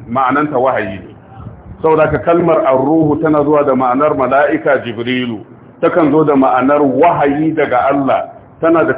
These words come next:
ma'anar kalmomi da yawa. Zaka gani ta bayanin malaman sunna da dama, kamar shi kansa Ibn Taymiyyah, akwai littafin sa da ake kira Al-Jawab As-Sahih, a mujallal na uku, shafi na ɗari biyu da saba'in da ɗaya, inda yake magana game da kalmar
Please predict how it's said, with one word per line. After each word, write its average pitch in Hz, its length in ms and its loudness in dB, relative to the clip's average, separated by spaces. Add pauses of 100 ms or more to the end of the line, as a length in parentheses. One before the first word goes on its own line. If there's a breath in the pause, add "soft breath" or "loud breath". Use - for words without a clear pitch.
ma'anar 127 400 0
kalmomi 143 400 0
da 120 80 0
yawa. 117 220 2 (260)
Zaka 143 240 2
gani 127 240 0
ta 139 80 0
bayanin 123 640 0 (360)
malaman 110 400 -2
sunna 127 280 2
da 107 100 -2
dama, 117 520 0
kamar 143 640 0
shi 139 120 -8
kansa 131 560 0
Ibn 135 200 -4
Taymiyyah, 135 760 -2
akwai 131 240 -2
littafin 131 440 -2
sa 117 80 -4
da 113 80 0
ake 120 240 -2
kira 120 400 0
Al-Jawab 110 480 -2
As-Sahih, 123 560 -4 (800)
a 107 60 -4
mujallal 110 360 0
na 113 60 0
uku, 113 180 -6
shafi 120 280 0
na 113 280 0
ɗari 104 160 -4
biyu 117 160 -6
da 107 80 -8
saba'in 110 320 -6
da 107 60 -8
ɗaya, 98 420 -4
inda 117 160 -4
yake 110 200 -6
magana 107 360 -2
game 101 200 -4
da 107 80 -6
kalmar 120 440 0